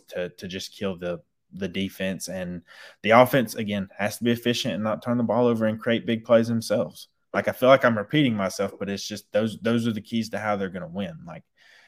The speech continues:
whether it's, you know, a big shot to Malik Rutherford or something like that, they're gonna have to create more big plays than Louisville. And it is certainly gonna be a challenge.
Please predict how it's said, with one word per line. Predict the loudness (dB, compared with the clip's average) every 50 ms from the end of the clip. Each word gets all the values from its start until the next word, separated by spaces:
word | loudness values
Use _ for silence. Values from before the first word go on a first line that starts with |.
| _ _ -2
whether | 0 0 0 0 -2
it's, | -4 -6 -8 -14 -18 -14
you | -10
know, | -10 -8
a | -10 -8
big | -8 -8 -8 -6
shot | -4 -2 -2 -2 -2
to | -2
Malik | -4 -4 -4 -4 -6 -4
Rutherford | -2 -2 -2 -2 -2 -8 -14 -10 -8 -8 -6 -6 -8
or | -8 -10 -10
something | -8 -10 -10 -10 -8 -8
like | -8 -8 -6 -4
that, | -4 -6 -4
they're | -4 -4 -4
gonna | -2 -2 0
have | 0 0 -2 -4
to | -6 -12
create | -8 -4 -2 -2 -2
more | -2 -4 -4
big | -2 -4 -6 -6
plays | -2 -2 -2 -2 -2
than | -4 -6 -4
Louisville. | -2 -2 -2 -2 -2 -4 -4 -4 -6
And | -6 -8 -10 -12 -14 -18 _ _ -6 -4
it | -4 -2 0
is | 0 -2 0 2
certainly | 2 2 2 2 2 2
gonna | 2 2 2
be | 2 2 2
a | 0
challenge. | 0 0 0 2 2 0 -2 -4 -6 -8